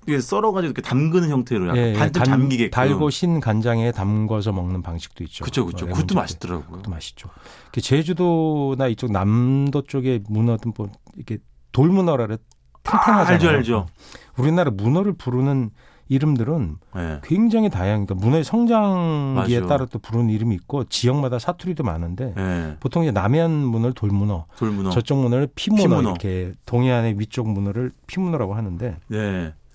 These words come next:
Speaker 2: 돌문어는
Speaker 1: 그것, 네.
Speaker 2: 좀, 좀 많이 삶는 경향이 있어요. 그러니까 좀 푹 삶아서 드시는 경향이 있고.
Speaker 1: 탄탄해서 그런가?
Speaker 2: 예, 모르겠어요. 그게
Speaker 1: 어.
Speaker 2: 관습적인지 모르겠는데, 근데
Speaker 1: 네.
Speaker 2: 뭐 어쨌든 맛있어요.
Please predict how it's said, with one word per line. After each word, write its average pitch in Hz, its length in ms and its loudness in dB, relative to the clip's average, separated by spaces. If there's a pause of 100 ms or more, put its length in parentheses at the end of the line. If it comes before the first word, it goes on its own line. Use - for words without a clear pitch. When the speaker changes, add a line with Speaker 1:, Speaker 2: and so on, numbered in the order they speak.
(140)
Speaker 2:
돌문어는 156 640 2
Speaker 1:
그것, 143 220 0
네. 87 80 -4 (300)
Speaker 2:
좀, 190 280 0 (220)
좀 175 160 0
많이 135 260 2
삶는 156 760 0 (280)
경향이 113 440 0
있어요. 87 260 -8
그러니까 104 220 -6
좀 131 200 -2 (540)
푹 - 160 -4
삶아서 214 380 2
드시는 98 340 -4
경향이 98 380 -2
있고. 101 300 -6
Speaker 1:
탄탄해서 202 420 0
그런가? 92 340 -4
Speaker 2:
예, 95 80 0 (540)
모르겠어요. 110 600 0
그게 98 160 0
Speaker 1:
어. 92 80 0
Speaker 2:
관습적인지 101 800 -2
모르겠는데, 87 420 -8 (120)
근데 117 60 -10
Speaker 1:
네. 90 80 -4
Speaker 2:
뭐 147 420 -2 (340)
어쨌든 131 560 -6
맛있어요. 92 560 -6